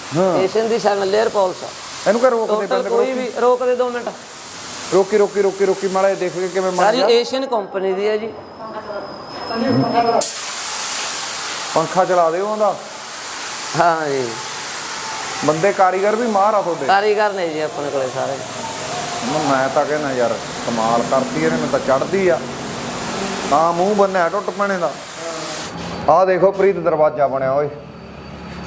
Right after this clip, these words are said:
Speaker 1: ਆਹ ਜਿੱਥੇ ਲੱਗੂਗਾ ਦਰਵਾਜ਼ਾ ਦੱਸੂਗਾ। ਹੈਂ? ਦੱਸਦਾ
Speaker 2: ਇਹ
Speaker 1: ਤੈਨੂੰ
Speaker 2: ਸਿੰਗਲ ਹੈ
Speaker 1: ਕਿਵੇਂ?
Speaker 2: ਜੀ, ਮੇਨ ਐਂਟਰੀ ਗੇਟ ਵਾਸਤੇ ਹੀ ਹੈ।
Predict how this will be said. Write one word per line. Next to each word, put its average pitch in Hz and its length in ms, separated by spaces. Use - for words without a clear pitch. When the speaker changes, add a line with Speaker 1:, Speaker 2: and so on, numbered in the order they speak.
Speaker 1:
ਆਹ 156 160
ਜਿੱਥੇ 170 300
ਲੱਗੂਗਾ 143 400
ਦਰਵਾਜ਼ਾ 139 440
ਦੱਸੂਗਾ। 123 500
ਹੈਂ? 185 240
ਦੱਸਦਾ 147 200
Speaker 2:
ਇਹ - 60
Speaker 1:
ਤੈਨੂੰ 208 160
Speaker 2:
ਸਿੰਗਲ 208 340
ਹੈ 185 80
Speaker 1:
ਕਿਵੇਂ? 190 140
Speaker 2:
ਜੀ, - 0
ਮੇਨ 185 220
ਐਂਟਰੀ 180 280
ਗੇਟ 175 180
ਵਾਸਤੇ 165 360
ਹੀ 156 100
ਹੈ। 170 180